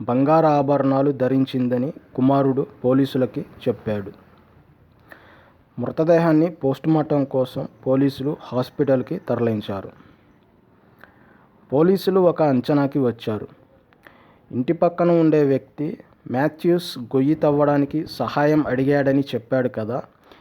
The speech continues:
ఈ మృతదేహాన్ని పూడ్చడానికే మాథ్యూస్ అలా అడిగి ఉంటాడని పోలీసులు భావించారు. అంటే సుభద్ర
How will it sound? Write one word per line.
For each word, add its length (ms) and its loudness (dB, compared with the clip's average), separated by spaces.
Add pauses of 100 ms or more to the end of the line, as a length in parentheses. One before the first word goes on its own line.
(260)
ఈ 120 0
మృతదేహాన్ని 960 2 (600)
పూడ్చడానికే 800 2 (240)
మాథ్యూస్ 500 0
అలా 240 2
అడిగి 260 0 (100)
ఉంటాడని 460 0 (200)
పోలీసులు 500 0 (220)
భావించారు. 580 -4 (1300)
అంటే 240 2 (200)
సుభద్ర 520 0